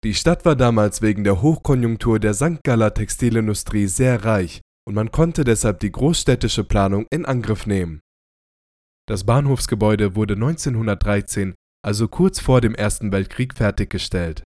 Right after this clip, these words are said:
Von zweitausendsechzehn bis zweitausendachtzehn wurde der Bahnhof und der Platz davor groß renoviert.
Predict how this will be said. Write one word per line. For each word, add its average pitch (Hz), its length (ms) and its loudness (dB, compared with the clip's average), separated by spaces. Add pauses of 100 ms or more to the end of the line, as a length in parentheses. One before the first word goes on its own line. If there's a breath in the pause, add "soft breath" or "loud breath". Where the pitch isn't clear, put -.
(880)
Von 107 160 -2
zweitausendsechzehn 113 1160 0
bis 87 200 -6
zweitausendachtzehn 101 1000 -2
wurde 98 200 -2
der 92 160 -2
Bahnhof 104 600 -2
und 190 200 -2
der 131 80 2
Platz - 320 -2
davor 95 440 -2
groß 131 380 -2
renoviert. 104 600 -2